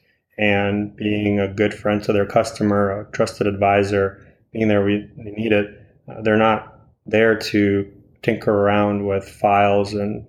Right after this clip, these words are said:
patches and updates and integrations.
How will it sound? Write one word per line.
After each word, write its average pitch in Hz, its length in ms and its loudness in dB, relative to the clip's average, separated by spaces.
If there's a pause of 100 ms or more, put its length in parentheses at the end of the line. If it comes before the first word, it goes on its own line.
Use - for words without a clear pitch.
patches 104 600 0
and 113 240 -10 (340)
updates 104 720 0
and 123 300 -8 (500)
integrations. 113 1040 -2